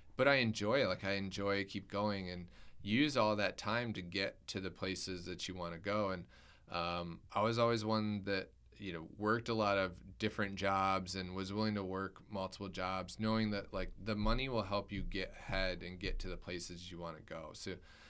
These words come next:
you know, uh, again, I think social media sometimes can, like, push this message of, like, instant success and, um, you know, "I can do it my way," or, "I'm entitled to do it this way."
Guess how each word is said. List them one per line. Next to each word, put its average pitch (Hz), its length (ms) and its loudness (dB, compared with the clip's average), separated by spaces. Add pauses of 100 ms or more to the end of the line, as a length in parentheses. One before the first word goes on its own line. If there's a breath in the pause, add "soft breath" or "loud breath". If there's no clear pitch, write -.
(460 soft breath)
you 90 80 -8
know, - 80 -8 (140)
uh, 95 220 0 (160)
again, 104 260 2
I 101 80 4
think 107 220 -2
social 107 340 2
media 101 280 2
sometimes 98 500 -4
can, 95 140 -6
like, 87 160 -4
push 110 240 0
this 95 220 -4
message 95 440 -2
of, 90 120 -4
like, 87 260 -4
instant 107 480 -2
success 120 760 0
and, 92 220 -4 (480 loud breath)
um, 87 720 -2
you 95 80 -4
know, 85 100 -4 (160)
"I 107 140 4
can 107 200 -2
do 98 140 2
it 95 80 -6
my 101 240 4
way," 95 300 2
or, 87 140 0
"I'm 87 180 -2
entitled 98 460 -4
to 90 80 -4
do 90 240 -2
it 87 180 -6
this 101 240 -4
way." 92 420 -2